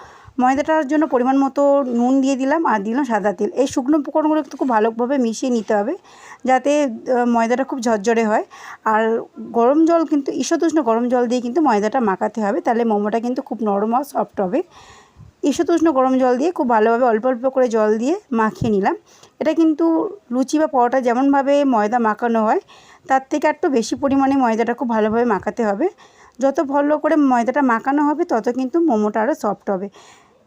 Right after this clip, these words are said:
এর মধ্যে আমি কড়াইয়ের মধ্যে চারটে টমেটো, পাঁচটার মতো গোটা রসুন আর শুকনো লঙ্কা আমি সেদ্ধ করে নেব দশ থেকে পনেরো মিনিটের মতো। এবার ময়-, চিকেনের মধ্যে দিয়ে দিচ্ছি পরিমাণ মতো নুন, কুচোনো পেঁয়াজ,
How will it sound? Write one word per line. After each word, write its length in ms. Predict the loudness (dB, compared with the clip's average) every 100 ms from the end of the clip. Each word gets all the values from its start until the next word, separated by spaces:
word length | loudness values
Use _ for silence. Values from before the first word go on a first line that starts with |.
| -2
এর 140 | 2
মধ্যে 300 | 2 2 2
আমি 400 | 4 4 4 2 -2 -2
কড়াইয়ের 380 | 0 2 2 0
মধ্যে 240 | 0 0
চারটে 300 | -2 -2 -4
টমেটো, 580 | -2 0 -2 0 0 0 _ _ _ -4
পাঁচটার 360 | -4 -2 0
মতো 260 | 0 0 -2
গোটা 300 | -2 0 0
রসুন 420 | 0 0 0 0
আর 160 | -4 -8
শুকনো 300 | -6 -6 -2
লঙ্কা 340 | -2 -2 -2
আমি 200 | 0 0 0 -6 -20 -16
সেদ্ধ 320 | -4 -4 -2
করে 220 | -2 0
নেব 260 | 0 0 -2 -4 _ _ -6
দশ 240 | -2 -2 -4
থেকে 280 | -4 -4 -6 _ _ _ _ -6
পনেরো 220 | -2 0
মিনিটের 320 | 0 -2 -2
মতো। 320 | -4 -2 -2 -2 -8 -20 _ _ _ _ _ _ _ _ _ -2
এবার 260 | 0 2 2
ময়-, 460 | 2 2 2 0
চিকেনের 420 | 0 0 2 2
মধ্যে 200 | 2 0
দিয়ে 120 | 0 0
দিচ্ছি 140 | 0
পরিমাণ 320 | 0 0 2
মতো 280 | 0 0 0
নুন, 280 | 2 0 -2 _ _ _ _
কুচোনো 320 | -6 0 0 0
পেঁয়াজ, 300 | 0 -2